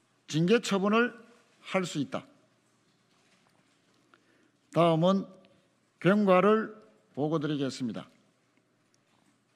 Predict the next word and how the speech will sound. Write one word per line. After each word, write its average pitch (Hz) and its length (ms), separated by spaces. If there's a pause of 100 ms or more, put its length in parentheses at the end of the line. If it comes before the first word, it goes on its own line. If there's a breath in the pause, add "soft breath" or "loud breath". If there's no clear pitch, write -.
(2250)
윤리감찰단장 202 1160